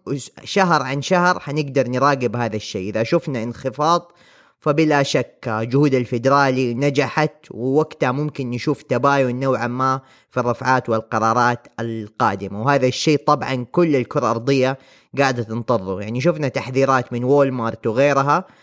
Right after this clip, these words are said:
لم تكن إيجابية أبدًا، يعني شفنا الكثير من الأمور والشركات اللي تأثرت بالتضخم. طيب، آم،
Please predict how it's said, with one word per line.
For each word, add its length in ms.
لم 220
تكن 380
إيجابية 960
أبدًا، 460
يعني 420
شفنا 320
الكثير 420
من 120
الأمور 440
والشركات 580
اللي 160
تأثرت 580
بالتضخم. 760
طيب، 360
آم، 340